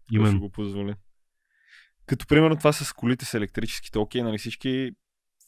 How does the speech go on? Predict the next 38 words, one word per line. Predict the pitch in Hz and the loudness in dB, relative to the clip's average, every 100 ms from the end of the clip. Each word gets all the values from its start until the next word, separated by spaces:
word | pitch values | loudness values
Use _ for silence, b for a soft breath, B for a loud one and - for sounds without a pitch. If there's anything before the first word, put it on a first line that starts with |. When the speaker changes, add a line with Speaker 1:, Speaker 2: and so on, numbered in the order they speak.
| - | -8
Speaker 1:
в | |
идеалния | 107 110 120 | 0 2 0
свят | 120 117 | -2 -6
всички | 117 - - | -6 -14 -14
сме | - 120 | -8 -8
с | - | -4
електрически | 107 - 113 - - - | -6 -4 -8 -10 -16 -14
коли. | 98 101 | -8 2
Speaker 2:
Мгм. | 135 117 135 B B B | 4 4 2 B B B
Speaker 1:
Обаче | 98 113 - 139 127 - _ _ _ | -2 -2 0 -2 -4 -10 _ _ _
мен | 120 131 135 | 0 0 0
това, | - - | 0 2
което | 135 131 | 2 0
ме | 127 113 | -2 2
дразни | 113 123 123 113 | 2 2 -2 -4
много, | 101 104 110 107 113 131 127 | -4 -2 0 0 0 -2 -4
е, | 110 | -8
че | - | -6
хората | - 123 - 123 | -2 -2 -2 -4
игнорират | 110 107 117 117 - | -2 0 0 -2 -2
факта, | 117 - | -4 -4
че | 123 123 110 b b b b b b | -8 -6 -6 b b b b b b
по-голямата | 151 170 190 180 147 | 10 12 12 10 6
част | 165 160 - | 2 2 -2
от | 147 131 | -4 -4
света | - 127 - 143 156 143 | -2 -4 2 4 4 0
не | 127 131 | 0 0
са | - 156 | 0 -2
с | 156 123 | -2 0
електрически | 123 113 101 101 - - | -2 -2 -6 -8 -12 -16
коли. | - - - _ b b b - | -12 -12 -12 _ b b b 2
И | 147 156 123 | 4 4 0
за | 123 | 0
да | 117 | -2
се | - 120 | -2 -8
стигне | - 170 190 | -4 0 4
до | 170 | 6
електрическите | 156 - 143 - - - | 4 2 -4 -4 -10 -16